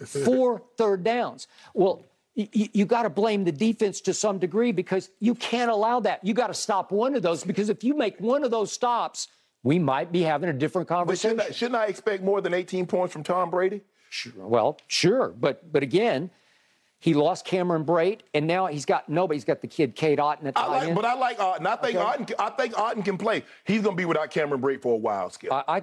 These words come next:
Speaker 1: you know what?
Speaker 2: He might be done for the season.
Speaker 1: I, I hate to say this. I'm gonna knock on wood, but
Speaker 2: He might be done.
Speaker 1: gi-, given how he got rocked the game, t-, his two games
Speaker 2: He missed it
Speaker 1: before.
Speaker 2: with Atlanta. He missed the following game. He comes back,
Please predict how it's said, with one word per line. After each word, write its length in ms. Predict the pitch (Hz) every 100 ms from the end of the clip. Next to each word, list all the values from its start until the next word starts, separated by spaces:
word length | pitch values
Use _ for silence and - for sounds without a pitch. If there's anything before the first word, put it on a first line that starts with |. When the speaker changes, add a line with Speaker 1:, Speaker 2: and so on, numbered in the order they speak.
| 170
Speaker 1:
you 100 | 156
know 80 | 160
what? 180 | 151 160
Speaker 2:
He 60 | 190
might 220 | 185 151
be 100 | 151
done 220 | 139 139
for 100 | 127
the 120 | 117 110
season. 360 | 123 98 87 - _ _ _ _ _ _
Speaker 1:
I, 80 | 113 -
I 100 | 120
hate 200 | 147 131
to 80 | 107
say 220 | - 123
this. 160 | 113 120
I'm 100 | 110
gonna 140 | 104
knock 240 | 110 107
on 160 | 110 101
wood, 260 | 123 135 104
but 160 | 113 -
Speaker 2:
He 80 | 135
might 140 | 123
be 100 | 117
done. 320 | 113 104 180
Speaker 1:
gi-, 140 | - 165 -
given 260 | 147 143 123
how 240 | 131 131
he 220 | 113 143
got 300 | 110 123 127
rocked 460 | 127 131 123 _ - 104
the 80 | 110
game, 340 | 139 127 117 131
t-, 100 | -
his 160 | 127 -
two 200 | - 151
games 120 | 139
Speaker 2:
He 80 | 202
missed 260 | 208 285 214
it 40 |
Speaker 1:
before. 180 | 160 175
Speaker 2:
with 280 | 170 160 -
Atlanta. 480 | 165 160 190 220 202 -
He 160 | 180 165
missed 240 | 170 165
the 60 | 196
following 420 | 202 202 190 185
game. 280 | 196 196 196 -
He 100 | 156
comes 320 | 190 196 156
back, 320 | 190 185